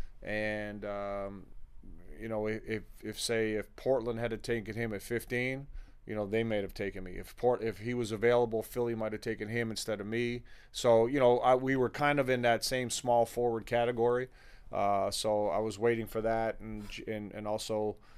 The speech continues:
uh, Jeff Malone at Washington, who went ten. Uh, that was a,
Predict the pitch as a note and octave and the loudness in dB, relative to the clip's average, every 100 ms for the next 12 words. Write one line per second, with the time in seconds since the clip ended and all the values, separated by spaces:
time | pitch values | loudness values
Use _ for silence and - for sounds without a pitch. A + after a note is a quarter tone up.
0 | - - F#2+ F#2+ F2+ A#2 A2+ A2 G#2+ G#2+ | -20 -12 -6 -6 0 2 2 0 0 0
1 | F#2 G2 A2 A2 A2 G2+ G2+ G2+ G2 G2 | 0 2 2 2 -4 -6 -8 -6 -8 -8
2 | F#2 A#2 A2 G#2 G2 - G2+ F2+ F2 F2 | -8 -4 -4 -4 -8 -10 -10 -8 -8 -10
3 | F2+ G2 G2+ G#2 F#2+ G2 F#2+ | -8 -4 -2 -4 -6 -6 -6